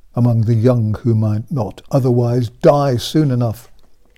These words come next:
The British Medical Journal published a paper about mandatory experimental jabs for care home workers. The authors promise that, quote, "vaccination protects individuals from covid nineteen and reduces the risk of transmission of disease to others," close quote.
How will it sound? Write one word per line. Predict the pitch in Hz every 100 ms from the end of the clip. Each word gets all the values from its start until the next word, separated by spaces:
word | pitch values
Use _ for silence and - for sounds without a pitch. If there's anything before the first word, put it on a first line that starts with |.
| - - - - - -
The | 143
British | 180 170
Medical | 147 180 180 180
Journal | 139 170 180
published | 185 - 147 151
a | 156
paper | - 160 156
about | 135 147 139
mandatory | 135 165 151 - 147
experimental | 147 - 160 151 151 156 165
jabs | 131 165 160 -
for | 147
care | - 185 147
home | 139
workers. | 127 127 123 123 120
The | 143
authors | 160 180 160 143
promise | - 170 170 165 - - - -
that, | - 147 - - - - -
quote, | - 165 147 - - -
"vaccination | 170 165 - 165 170 - 151
protects | 151 165 165 -
individuals | 170 147 143 160 160 151
from | - 147 147
covid | - 185 151 151
nineteen | 156 156 147 165 165
and | 165
reduces | 160 151 185 - 147
the | 160
risk | 185 180
of | 165
transmission | - 175 185 - 185 180 196
of | 185 151
disease | 180 175 196 202
to | - 180
others," | 220 214 -
close | - 135 120
quote. | - 120 98